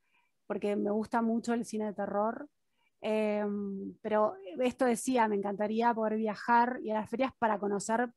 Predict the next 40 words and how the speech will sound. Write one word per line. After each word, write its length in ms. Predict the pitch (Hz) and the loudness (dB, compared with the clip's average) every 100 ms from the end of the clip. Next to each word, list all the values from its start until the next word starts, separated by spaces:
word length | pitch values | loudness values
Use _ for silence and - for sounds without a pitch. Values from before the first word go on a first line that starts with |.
| - | -10
autores 760 | 202 208 226 226 226 202 - - | -8 -4 -4 -2 -4 -6 -12 -4
jóvenes, 640 | 233 226 226 220 208 - | 0 2 2 -2 -4 -8
actuales, 520 | - - - 220 220 226 | -10 -8 -2 0 0 -4
que 100 | 180 | -6
por 160 | 208 202 | -2 0
ahí, 300 | 214 214 - _ _ _ _ | 0 -2 -8 _ _ _ _
¿no? 400 | 196 202 240 269 | -2 2 2 0
Su 180 | - 214 | -4 -8
literatura 600 | 208 190 202 196 214 226 | -6 -4 -4 -4 -2 0
no 120 | 214 | 0
llega 540 | 202 220 220 214 202 - | -4 -4 -2 -2 -4 -8
hasta 200 | - 220 | -12 -2
acá. 280 | 247 208 - _ _ - - _ _ _ - | 2 2 0 _ _ -20 -20 _ _ _ -10
Eh, 200 | - 311 | -6 -2
eso 140 | 226 | 2
es 60 | 226 | 4
lo 80 | 220 | 4
que 100 | 214 | 2
me 80 | 202 | 0
encanta 420 | 202 226 233 233 | 2 2 4 2
de 60 | 208 | 2
viajar 300 | 196 - 214 | -2 -2 -2
a 60 | |
las 160 | 208 190 | -4 -6
ferias. 600 | 214 196 202 185 - - _ | -4 -4 -6 -8 -14 -20 _
Así 320 | - 202 240 240 | -6 -4 -2 2
conocí 760 | 269 233 - 220 220 220 220 - 339 - | 4 2 0 -2 0 0 0 -2 -10 -6
a 140 | 226 | -4
las 180 | 214 196 | -4 -4
autoras 400 | 208 185 226 220 | -4 0 0 0
que 140 | - 214 | -2 -4
nombraba 480 | 208 196 208 214 220 | -2 -2 0 4 4
antes, 460 | 208 202 196 - _ _ _ _ - | 2 -4 -10 -12 _ _ _ _ -10
a 120 | 180 | -8
Fernanda 460 | - 208 214 208 208 | -4 -2 0 0 0
Melchor, 640 | 208 196 - 233 233 226 | -2 -4 -2 2 4 2
a 80 | 214 | 0
Mónica 340 | 214 214 208 208 | -2 -2 -2 -6
Ojeda, 600 | - - 226 220 208 196 | -8 -2 0 0 0 -2
¿no? 320 | 208 233 330 | 0 0 -2